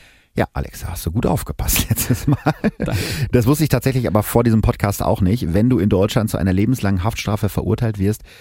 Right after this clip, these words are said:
Speaker 1: dann heißt das nicht, dass du jetzt automatisch irgendwie fünfzehn oder fünfundzwanzig Jahre in Haft kommst. Das hängt immer vom Einzelfall ab. Im deutschen Strafrecht ist die lebenslange Freiheitsstrafe zeitlich nicht festgelegt.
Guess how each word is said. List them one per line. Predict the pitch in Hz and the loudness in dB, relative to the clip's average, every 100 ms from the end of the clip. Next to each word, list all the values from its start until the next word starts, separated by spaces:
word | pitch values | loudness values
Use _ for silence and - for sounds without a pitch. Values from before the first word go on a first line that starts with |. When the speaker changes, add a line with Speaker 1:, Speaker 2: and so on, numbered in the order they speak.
| - - | -20 -6
Speaker 1:
dann | 85 | 0
heißt | 90 101 | 2 2
das | 92 104 | 0 0
nicht, | 107 | 0
dass | 95 | 0
du | 90 | -2
jetzt | - | -2
automatisch | - 85 87 90 | 0 0 0 0
irgendwie | - 80 | -2 -2
fünfzehn | - 95 - - 92 87 | 0 -2 -2 -2 2 2
oder | 78 73 78 | 2 0 -2
fünfundzwanzig | - 95 92 78 78 85 | 0 2 2 -2 -4 -4
Jahre | 73 73 | -4 -4
in | 71 78 | -4 -2
Haft | 80 - | -4 -4
kommst. | - 117 | -4 -2
Das | 101 - | -2 0
hängt | 123 156 | -2 -2
immer | - 139 170 | -2 0 0
vom | - 139 | -2 -2
Einzelfall | 117 127 104 - 78 | -2 0 -2 -2 -2
ab. | - - - - - - - _ | 0 -2 -8 -20 -20 -20 -20 _
Im | - | 0
deutschen | 104 117 123 | 2 2 0
Strafrecht | - 85 104 135 143 - | 0 0 0 0 -2 -4
ist | - 113 - | -6 -6 -2
die | 107 107 | -2 -2
lebenslange | 92 107 127 147 117 110 104 | 0 0 0 -2 0 0 0
Freiheitsstrafe | 87 101 110 - - 104 104 | 0 0 0 -2 -2 -2 -4
zeitlich | - 110 - 110 - | -2 -2 -2 -4 0
nicht | 127 - | -2 -2
festgelegt. | - - 135 139 - 71 87 120 | -12 -4 -4 -2 -4 -2 0 -2